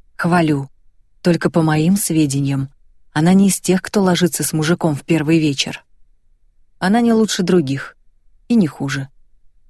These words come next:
Ну-ну. Сдается мне, Обрабатывать дамочку ты начал задолго до того, как мы узнали, что за этими убийствами стоит Игнатов.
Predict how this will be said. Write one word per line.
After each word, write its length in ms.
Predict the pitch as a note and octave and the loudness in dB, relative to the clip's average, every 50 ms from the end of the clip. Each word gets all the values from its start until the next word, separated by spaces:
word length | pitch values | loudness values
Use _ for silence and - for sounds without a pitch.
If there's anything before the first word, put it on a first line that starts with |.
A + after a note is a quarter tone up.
| _ - | _ -4
Ну-ну. 560 | E3 E3 E3+ G3 A3+ A3 F#3+ D#3 D3 D#3+ - _ _ _ _ _ _ - - _ _ - | -2 0 2 2 4 2 2 0 -2 -6 -10 _ _ _ _ _ _ -20 -20 _ _ -8
Сдается 640 | D#3 D3 D3 E3 E3 D#3+ G#3 A#3 A3 - - D#3+ | -6 -2 0 0 2 2 2 0 0 -2 -2 -2
мне, 300 | C#3+ C#3+ C#3 C#3+ C#3 - _ _ _ _ _ _ _ - | -2 -2 -2 -2 -4 -6 _ _ _ _ _ _ _ -6
Обрабатывать 720 | E3+ D3+ C#3+ E3 D#3+ D3 F3 F3+ - E3+ D3+ E3 C#3+ C#3+ | -6 -2 0 0 0 2 0 0 0 0 0 0 0 0
дамочку 480 | E3 F3 F#3 F3 D3+ - - - D#3 C#3 | 2 2 2 2 0 -2 -4 -4 -4 -2
ты 120 | - D#3 | -2 0
начал 340 | D3+ D#3 D3 - - D#3 D3+ | 0 0 -2 -2 -2 -2 0
задолго 580 | C#3 D3+ D3+ D3 C#3 D3+ F#3+ G#3+ G#3 E3 D3+ | 0 0 -2 -2 0 0 0 0 2 0 0
до 140 | C#3+ D3+ C#3 | 0 -2 -2
того, 260 | - D3+ D3 D3 D3+ | -2 -2 -2 -2 -2
как 200 | C#3+ - C#3 - | -4 -4 -4 -2
мы 120 | D#3+ D3+ D3+ | -2 -2 0
узнали, 500 | D3+ C#3+ D3 D#3+ F3+ F#3 E3 C#3+ C#3 - _ _ _ - _ _ - | 0 0 0 0 0 2 0 -2 -4 -6 _ _ _ -20 _ _ -12
что 240 | - - - F3 | -8 -2 0 0
за 120 | D#3 D#3 D#3+ | 2 2 2
этими 360 | E3 D#3 - - D#3 D#3 D#3 | 2 2 0 0 0 0 0
убийствами 640 | - E3+ D3+ C#3 D3+ F3+ F3+ - - - D#3 D3+ D3+ | 0 -2 -2 0 2 0 0 0 0 -2 -2 0 0
стоит 380 | D3+ - - D#3 D3+ C#3+ - | -2 -2 -2 -2 -2 0 0
Игнатов. 580 | D#3+ D3+ D#3+ D#3 C#3+ C3+ C3+ - D3 - - _ | 0 0 0 0 0 -2 -4 -6 -10 -12 -14 _